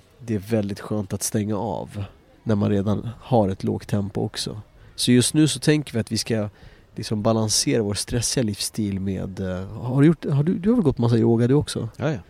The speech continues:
Speaker 1: Ja.
Speaker 2: Mm.
Speaker 1: Har, har du sett den här roliga stunden när folk rusar in med yogamattan?
Speaker 2: <laughs> Ja.
Speaker 1: Ja. Så här, du måste, jag måste stressa mig till lugnet.
Speaker 2: Ja.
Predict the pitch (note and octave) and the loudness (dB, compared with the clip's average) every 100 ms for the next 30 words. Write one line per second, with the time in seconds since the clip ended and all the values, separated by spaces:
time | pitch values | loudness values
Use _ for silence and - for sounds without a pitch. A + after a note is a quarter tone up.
0 | - G#2+ A2 - - G2 B2+ - D#3+ D#3+ | -4 -2 -2 -6 -16 -14 -4 0 4 4
1 | G#3 G#3+ A#2+ B2 A#2 A#2 D3+ C3+ A2 - | 4 4 6 6 4 4 2 2 0 -2
2 | A2 A2+ B2+ C3 A2+ D3 C3 A#2 A2 G#2+ | -2 0 2 2 4 4 4 4 4 4
3 | A2+ B2 B2+ - D#2+ A2 - - C#3 B2+ | 2 0 -2 -8 -8 -8 -6 -6 -6 -8
4 | B2+ A#2+ B2+ C3 - A#2+ - A#2+ B2+ - | -10 -4 -4 -4 -6 -10 -2 -2 -2 -10
5 | - - B2 G2 - - - _ B2+ A#2 | -20 0 2 2 -2 -18 -20 _ -4 -2
6 | G#2+ B2+ B2 A#2+ B2 C#3+ B2 - C3 A#2 | -2 -4 -4 -4 0 2 2 2 2 2
7 | - C#3+ E3+ G#2+ - - G2 F#2 F#2+ | 2 0 0 -4 -8 -8 -6 -4 -6